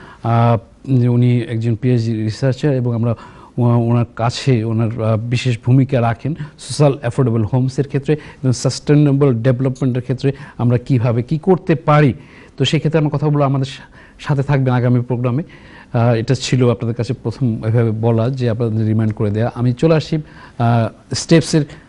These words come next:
পরবর্তী পর্যায়ে। যখন দেখা গেল আপনি যখন মর্টগেজের জন্য অ্যাপ্লাই করছেন, কোন ধরনের মর্টগেজ আপনাকে হেল্প করবে, কি ধরনের প্রোডাক্ট আছে, এটাকে সাধারণত এই ল্যাঙ্গুয়েজে বলা থাকে। আপনার যারা ফার্স্ট টাইম বায়ার ক্ষেত্রে, আহ, বলছে, স্পেশাল আমরা অনেকে জানি অনেক কিছু, but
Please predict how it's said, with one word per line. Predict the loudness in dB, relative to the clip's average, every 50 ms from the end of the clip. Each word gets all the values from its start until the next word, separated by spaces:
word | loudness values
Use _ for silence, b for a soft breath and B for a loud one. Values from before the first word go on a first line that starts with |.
| B B B B B -20 -20 -2 4
পরবর্তী | 6 6 6 6 6 4 2 2 0 0 -2 -2 -10 -20 _ _ _ _ _
পর্যায়ে। | 4 4 4 4 0 -4 -4 B B B B B B 2
যখন | 2 4 4 4
দেখা | 4 4 2 2
গেল | 2 2 2
আপনি | 2 0 0 -2 -4
যখন | -2 -2 -2 -2 -2 -4 -4 -4 -4 -2
মর্টগেজের | 0 0 2 2 0 0
জন্য | 0 0
অ্যাপ্লাই | 0 0 0 -2 0
করছেন, | 0 -2 -4 -2 -2 -4 -4
কোন | -2 0 2 4 4 4
ধরনের | 2 2 2 2 2
মর্টগেজ | 2 2 2 0 0 0 -2
আপনাকে | -2 -4 -6 -4 -2 -4 -4 -2 0
হেল্প | 0 0 0 -2 -2
করবে, | -2 0 0 0 -2
কি | -2 -2 -2 0
ধরনের | 0 0 2 2 2 0 0 -2 B B B B B B B 4
প্রোডাক্ট | 4 6 6 6 4 2 -2 -8 -14 -8 -4
আছে, | -2 -2 -2 -4 -6 -4 -4 -4
এটাকে | -4 -4 -6 -6 -2
সাধারণত | -2 0 0 2 0 0 0 0 -2 B B B B B B
এই | 2 4
ল্যাঙ্গুয়েজে | 4 4 4 4 4 2 2 2
বলা | 0 2 0 0
থাকে। | -2 -2 -4 -4
আপনার | -4 -2 -2 0
যারা | 0 0 0
ফার্স্ট | -2 -4 -8 -4 -2
টাইম | -2 0 0
বায়ার | 0 0 -2 -2 -4
ক্ষেত্রে, | -6 -8 -6 -4 -4
আহ, | -6 -6 -10 -18 -20 -20 -8 -2 0 2 2
বলছে, | 2 2 2 0 0 0 -2 -2 -2 -2
স্পেশাল | -4 -6 -4 -2 -2 0
আমরা | 0 0 0
অনেকে | 0 0 0 0 0
জানি | 0 2 2 2 2 2
অনেক | 2 0 0
কিছু, | -2 -6 -4 -4 -4
but | -2 -2 -4